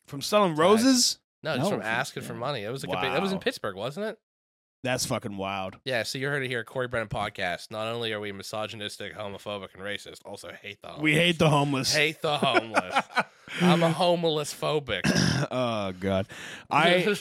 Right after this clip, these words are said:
Speaker 2: <laughs>
Speaker 1: actually, and, uh, okay, so I watched this documentary. It was called The Most Hated Guy on the Internet.
Speaker 2: Yeah.
Speaker 1: Uh, I can't remember the dude's name, but anyways, this guy, he was, like, twenty-two.
Speaker 2: Yeah.
Speaker 1: He started this website called Is Anyone Up?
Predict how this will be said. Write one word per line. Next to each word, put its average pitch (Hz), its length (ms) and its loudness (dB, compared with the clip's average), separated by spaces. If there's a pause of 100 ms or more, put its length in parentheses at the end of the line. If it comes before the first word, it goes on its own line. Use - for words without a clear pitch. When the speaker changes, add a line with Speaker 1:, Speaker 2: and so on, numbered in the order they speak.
(260)
Speaker 2:
<laughs> - 300 -2
Speaker 1:
actually, 190 440 6
and, 190 300 4
uh, 165 400 6
okay, 147 300 2
so 147 140 4
I 147 80 6
watched 156 300 6
this 160 120 2
documentary. 135 680 2
It 85 40 -2
was 120 120 -2
called 123 240 0
The 113 40 -4
Most 113 180 -2
Hated 117 240 -2
Guy 117 200 -2
on 113 60 -4
the 107 60 -6
Internet. 117 380 -4
Speaker 2:
Yeah. 120 220 -4 (320)
Speaker 1:
Uh, 107 40 -2
I 107 140 0
can't - 180 -2
remember 156 180 2
the 113 80 -4
dude's 107 160 -8
name, 95 260 -6
but 123 120 -2
anyways, 98 280 -2
this 113 160 -6
guy, 127 240 0
he - 880 -12
was, 151 80 -2
like, 151 140 -2
twenty-two. 131 760 -4 (300)
Speaker 2:
Yeah. 92 280 -2 (200)
Speaker 1:
He 143 140 0
started 147 340 4
this 120 100 -4
website 123 440 -2
called 113 220 0 (220)
Is 127 120 -4
Anyone 117 300 -4
Up? 117 200 -4